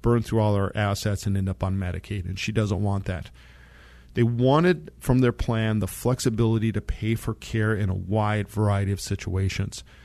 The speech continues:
Monica wanted to know about paying family members, and, you know, she's saying, "Hey, look, if I have family members helping me out, is there a plan that would allow me to pay them? I don't know that I'm necessarily gonna do it that way, but I would like that option if that's possible."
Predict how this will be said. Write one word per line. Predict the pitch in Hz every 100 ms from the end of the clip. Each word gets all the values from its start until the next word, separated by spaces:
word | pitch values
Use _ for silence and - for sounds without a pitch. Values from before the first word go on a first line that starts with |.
| - - -
Monica | 104 110 117 135 -
wanted | 127 123 117
to | 120
know | 110
about | 107 98
paying | - 104 98
family | - 110 123 131
members, | 135 143 156 156 - - - - -
and, | 107 110 110 110 -
you | -
know, | 117 107
she's | - 123
saying, | 127 113
"Hey, | 120 120
look, | 113 98
if | 104
I | 113
have | 120
family | 117 131 131 135
members | 127 123 120
helping | 120 - 113
me | 110
out, | 117 117 -
is | 190 127 120
there | 123
a | 120
plan | - 120 110 107
that |
would | 107 107
allow | 101 101
me | 101 101
to |
pay | 98 - 123
them? | 110 87 90
I | 104
don't | 101 120
know | 120
that | 117 113
I'm | 113
necessarily | 110 - 113 107 104
gonna | 95 95
do | 127
it | 156
that | 151 135
way, | 120 131 131
but | 113
I | 104
would | 98 113 123 117
like | 117 107 101
that | 104 104
option | 98 - 107
if | 98
that's | 90 82
possible." | - - 120 117 80 113